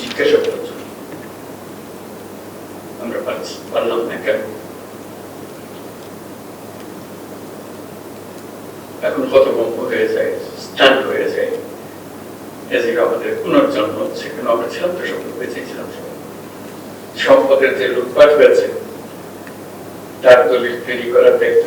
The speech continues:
দিয়েছিলাম ডক্টর দেবপ্রিয়কে। ঘটনাচক্র প্রস্তুতি ছিল না, শিবাস্ত্র, এ-, এসডিজি কি উপলক্ষে কথা প্রসঙ্গে বললাম যে, "এগুলো, এগুলো হিসাব কে রাখবে?" বলছে, "একটা কমিটি করে দাও।"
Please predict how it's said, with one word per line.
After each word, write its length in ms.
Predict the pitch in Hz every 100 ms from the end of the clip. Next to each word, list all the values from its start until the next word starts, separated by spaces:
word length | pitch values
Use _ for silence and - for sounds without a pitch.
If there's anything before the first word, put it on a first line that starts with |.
| 113
দিয়েছিলাম 440 | 120 117 117 110 113 - - - - - - -
ডক্টর 260 | 110 110 104
দেবপ্রিয়কে। 580 | - 90 90 - - - - - - -
ঘটনাচক্র 480 | - - - - - - - - - - - - - - - 135 135 131 139
প্রস্তুতি 340 | 147 139 139 -
ছিল 140 | 135 139
না, 80 | 139 135
শিবাস্ত্র, 480 | 135 131 131 131 135 131 - -
এ-, 160 | - - - - - - - -
এসডিজি 400 | - - 131 127 127 123
কি 80 | 131
উপলক্ষে 460 | 127 120 117 - 123 120 117
কথা 200 | - - -
প্রসঙ্গে 400 | - - - - 117 - - - - - - - - -
বললাম 260 | - 117 107
যে, 60 | 113
"এগুলো, 200 | 120 120 117 117
এগুলো 220 | - 131 120 139
হিসাব 220 | 139 - -
কে 80 | - -
রাখবে?" 220 | - - - - - - - - - - - - - - -
বলছে, 180 | - - -
"একটা 120 | -
কমিটি 240 | - 151 147
করে 120 | 135 -
দাও।" 120 | -